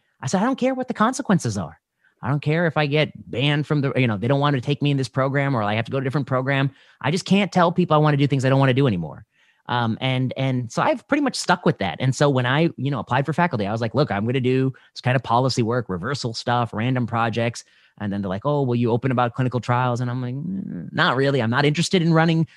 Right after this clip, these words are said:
a lot of clinical trials. I mean, they take a lot of time and you can't do everything. And I have so many projects I do wanna do. So why would I wanna do things I don't wanna do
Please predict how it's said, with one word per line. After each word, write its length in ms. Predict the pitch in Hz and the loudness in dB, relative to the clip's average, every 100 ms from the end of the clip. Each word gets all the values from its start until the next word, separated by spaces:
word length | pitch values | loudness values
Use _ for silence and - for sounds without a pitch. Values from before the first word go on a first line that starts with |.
| - | 0
a 40 | |
lot 120 | 170 | 2
of 80 | 170 | 2
clinical 200 | 165 156 | 0 -2
trials. 180 | - 147 | -2 2
I 20 | |
mean, 120 | 185 190 | 4 4
they 100 | 185 | 4
take 160 | 220 | 4
a 40 | 233 | 4
lot 140 | 214 | 4
of 80 | 214 | 4
time 340 | 175 185 185 | 2 2 2
and 120 | 131 | 2
you 80 | 143 | 0
can't 240 | - 190 139 | 0 0 4
do 140 | 165 | 4
everything. 520 | 151 180 180 110 95 113 - _ | 6 4 2 0 -2 -8 -14 _
And 160 | 131 139 | -2 0
I 80 | 139 | 2
have 140 | 139 | 2
so 100 | 170 | 2
many 120 | 170 | 2
projects 360 | 170 139 143 147 | 2 2 2 2
I 80 | 135 | 4
do 160 | 151 | 4
wanna 240 | 233 131 117 | 4 2 0
do. 320 | 107 107 123 | -2 -2 -2
So 100 | - | 2
why 140 | 139 | 4
would 80 | 147 | 6
I 60 | 156 | 6
wanna 180 | 147 127 | 4 4
do 160 | 135 | 2
things 260 | 127 127 110 | 2 0 2
I 60 | |
don't 240 | 110 185 226 | 2 2 4
wanna 180 | 139 117 | 2 4
do 360 | 113 107 123 | 2 2 0